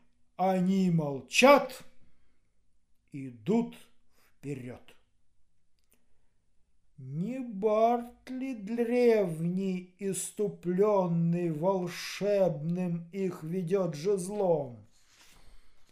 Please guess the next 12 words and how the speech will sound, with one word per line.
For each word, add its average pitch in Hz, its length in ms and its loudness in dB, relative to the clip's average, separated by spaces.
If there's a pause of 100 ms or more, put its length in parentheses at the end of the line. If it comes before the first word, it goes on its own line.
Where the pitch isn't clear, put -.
(880)
Нет. 127 500 -14 (1500)
Свыше 180 1400 -4
пастырь 170 1000 -2
вдохновенный 151 1300 -4
пред 151 520 -4
ними 151 800 -4
идет 151 540 -6
со - 220 -8
крестом. 143 1300 -10 (800)
Венцы 135 840 -12
нетоленные 208 1400 -6
обещает, 180 1080 -6